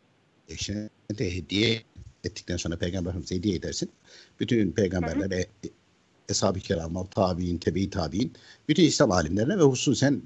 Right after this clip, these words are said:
Speaker 1: beyimin de ruhuna dersin, geçmişlerin ruhuna dersin. Olur.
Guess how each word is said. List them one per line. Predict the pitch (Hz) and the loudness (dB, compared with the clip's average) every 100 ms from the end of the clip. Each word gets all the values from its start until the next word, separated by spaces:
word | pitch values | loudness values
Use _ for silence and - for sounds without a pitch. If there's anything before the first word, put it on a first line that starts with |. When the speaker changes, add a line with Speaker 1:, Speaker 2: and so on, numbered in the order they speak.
| 104 | 4
Speaker 1:
beyimin | 120 113 110 | 8 10 8
de | 92 | 6
ruhuna | 110 113 80 80 | 6 4 2 0
dersin, | 95 90 - 117 | 2 4 2 4
geçmişlerin | 107 - - 90 87 | 4 4 2 2 2
ruhuna | 101 92 120 147 | 2 2 2 2
dersin. | 143 - - _ _ _ | 2 2 -4 _ _ _
Olur. | - 107 | 6 6